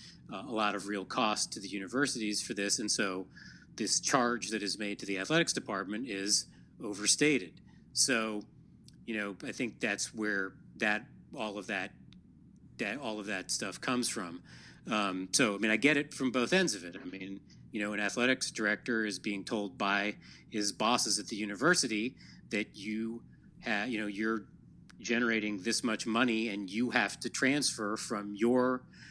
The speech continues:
pile of money, X dollars representing the scholarship bill,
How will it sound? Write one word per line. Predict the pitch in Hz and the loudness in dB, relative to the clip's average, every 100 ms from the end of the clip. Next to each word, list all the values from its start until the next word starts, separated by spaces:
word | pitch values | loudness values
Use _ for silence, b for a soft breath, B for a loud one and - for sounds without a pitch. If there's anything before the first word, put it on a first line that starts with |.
| B B - | B B 0
pile | 123 107 101 | 4 4 2
of | 101 104 | -4 -4
money, | 101 98 107 113 B B B B - 113 | -4 -2 -6 -6 B B B B -14 -6
X | 110 - | -2 0
dollars | 110 110 120 107 107 104 - | 2 4 4 0 -4 -6 -4
representing | 110 120 117 101 | -6 -4 -4 -4
the | 98 | -2
scholarship | - 135 147 113 90 | 0 0 0 -4 -6
bill, | 101 101 110 | -4 -2 -4